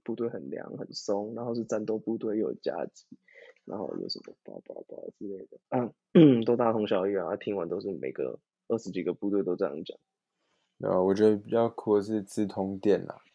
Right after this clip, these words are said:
Speaker 2: 就是网络战的，也是军人，还有一个是中情局的，呃，
Speaker 1: 那个
Speaker 2: 军情局啊，
Speaker 1: 我知道
Speaker 2: 军情局。
Speaker 1: 我知道你在讲什么，就是那个，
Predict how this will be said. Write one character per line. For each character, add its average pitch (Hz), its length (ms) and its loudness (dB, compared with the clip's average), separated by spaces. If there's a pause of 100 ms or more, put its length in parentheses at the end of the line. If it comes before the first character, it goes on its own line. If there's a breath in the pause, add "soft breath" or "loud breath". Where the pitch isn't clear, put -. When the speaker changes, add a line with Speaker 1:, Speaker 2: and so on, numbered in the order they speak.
(520)
Speaker 2:
就 98 60 -6
是 95 80 0
网 90 160 -2
络 92 200 0
战 87 240 -2
的， - 140 -10 (440)
也 92 120 -4
是 92 140 0
军 90 260 -4
人， - 180 -8 (680)
还 95 160 -2
有 95 60 4
一 95 40 4
个 95 60 2
是 95 100 0
中 95 220 2
情 87 240 -8
局 - 200 -10
的， - 120 -8 (320)
呃， - 100 -4 (1600)
Speaker 1:
那 151 80 2
个 143 40 2
Speaker 2:
军 156 220 10
情 120 220 8
局 104 180 2
啊， 95 100 6
Speaker 1:
我 151 80 8
知 147 80 6
道 165 100 12
Speaker 2:
军 - 200 -10
情 95 160 -6
局。 95 160 -12 (880)
Speaker 1:
我 151 120 2
知 156 40 6
道 156 80 8
你 147 60 8
在 139 80 10
讲 127 160 2
什 123 100 0
么， 120 120 0
就 123 80 2
是 127 100 0
那 120 120 0
个， 113 340 -2